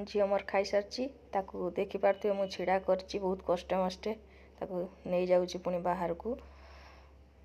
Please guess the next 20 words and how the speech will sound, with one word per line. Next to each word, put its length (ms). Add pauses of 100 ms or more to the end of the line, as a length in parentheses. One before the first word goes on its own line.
(420)
ବହୁତ 260
କଷ୍ଟ 340
ହୁଏ, 220 (240)
ଫିର୍ 200
ବି 80
କ'ଣ 260
କରିବୁ, 340
ଏଇଟା 200
ଗୋଟେ 180
ମୋର 200
daily 280
duty। 400 (580)
ତାକୁ 220
ଉଠା 200
ପକା 320 (680)
କରେଇ 340 (840)
ବହୁତ 260
କଷ୍ଟ 280
ହୁଏ। 220
ବର୍ତ୍ତମାନ 420